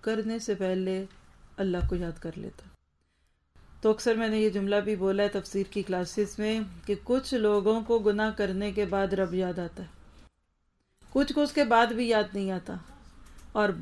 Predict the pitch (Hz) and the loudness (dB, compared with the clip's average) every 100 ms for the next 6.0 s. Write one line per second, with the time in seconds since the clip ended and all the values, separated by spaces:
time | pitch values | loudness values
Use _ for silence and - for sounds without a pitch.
0 | 165 226 240 233 202 - 214 196 196 202 | 2 6 6 4 -2 -2 -4 -4 -4 -2
1 | 196 185 185 185 196 240 - - - 170 | -2 -4 -2 2 2 2 -2 -20 -14 -2
2 | 220 226 220 202 175 202 202 208 202 - | 0 0 2 0 2 2 2 0 -2 -2
3 | 190 185 190 196 - 180 - 202 214 226 | -4 -2 -2 -4 -4 -6 -2 0 2 2
4 | 214 185 180 175 170 165 170 160 214 - | 4 2 0 -2 -4 -8 -8 -12 -16 -20
5 | - _ _ - - 240 196 233 254 | -20 _ _ -12 -2 -2 4 4 4